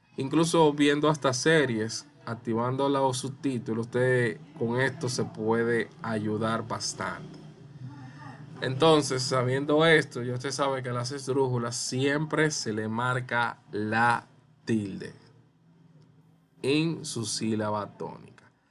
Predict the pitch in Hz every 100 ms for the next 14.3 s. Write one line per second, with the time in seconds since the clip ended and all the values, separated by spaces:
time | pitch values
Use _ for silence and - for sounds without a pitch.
0 | _ _ _ - 135 175 175 185 175 196
1 | 214 214 202 170 165 - - - 156 156
2 | 156 160 185 180 175 156 123 113 113 107
3 | 98 - 85 - _ _ _ _ _ _
4 | - 123 147 151 151 160 180 180 175 170
5 | - 151 165 170 170 165 143 123 120 131
6 | 131 131 135 127 127 139 135 113 98 92
7 | - _ _ _ _ - - 147 160 165
8 | 165 165 165 156 123 127 135 131 127 143
9 | 151 147 143 131 - - 110 127 131 131
10 | 117 107 120 127 127 _ - 127 123 104
11 | 101 107 - 123 123 143 151 151 139 135
12 | 131 127 - - 123 131 139 151 185 214
13 | - _ _ _ - 110 113 131 - -
14 | - -